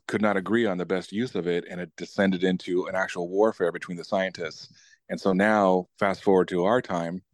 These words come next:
we've got three factions vying for control of,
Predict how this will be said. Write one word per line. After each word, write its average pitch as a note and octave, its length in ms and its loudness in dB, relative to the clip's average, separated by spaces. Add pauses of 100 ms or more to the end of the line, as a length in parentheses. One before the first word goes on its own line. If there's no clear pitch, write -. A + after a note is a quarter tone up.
(540)
we've F#2+ 240 2
got F#2 260 4
three A2+ 540 4
factions F#2 800 -4 (420)
vying G2+ 460 4
for F2+ 300 4
control F#2 680 2
of, F2+ 480 -4